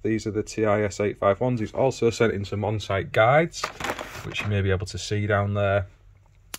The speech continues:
There is, um, a bit set from Bosch. We've got these Draper screwdrivers. A load of hand tools have been sent in by,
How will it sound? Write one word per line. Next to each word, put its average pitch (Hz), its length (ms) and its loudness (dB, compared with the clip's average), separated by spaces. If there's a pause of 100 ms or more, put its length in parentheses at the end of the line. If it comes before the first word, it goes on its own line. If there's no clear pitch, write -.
(100)
There 101 260 8
is, 98 380 2
um, 92 480 0
a 92 80 -4
bit - 260 2
set - 300 0
from 98 160 -4
Bosch. 123 420 4
We've 98 100 -6
got - 140 -4
these 95 200 -4
Draper 110 520 2
screwdrivers. 117 960 4 (640)
A 113 100 2
load 135 260 8
of 120 120 8
hand 123 280 2
tools 123 360 2
have 113 160 -8
been 113 160 0
sent 113 300 2
in 110 260 0
by, 107 320 8